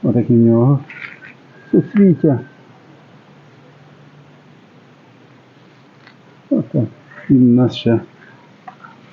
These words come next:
не зовсім відцвівся. Отакий, да,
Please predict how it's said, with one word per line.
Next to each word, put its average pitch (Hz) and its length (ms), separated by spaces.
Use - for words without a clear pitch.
не 120 180
зовсім 117 480
відцвівся. 107 760
Отакий, 117 400
да, 104 260